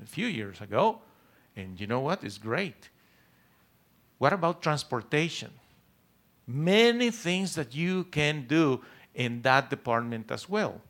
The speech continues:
Transportation, energy, technology and communication and entertainment, all those areas, my friends,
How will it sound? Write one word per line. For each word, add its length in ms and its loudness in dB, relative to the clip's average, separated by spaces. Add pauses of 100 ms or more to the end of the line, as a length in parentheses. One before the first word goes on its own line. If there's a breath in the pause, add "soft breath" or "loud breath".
(500)
Transportation, 920 -6 (920 soft breath)
energy, 720 2 (1080)
technology 680 0
and 180 0
communication 800 -2
and 140 -2
entertainment, 840 -4
all 260 8
those 280 4 (220)
areas, 460 4
my 140 -6
friends, 440 -6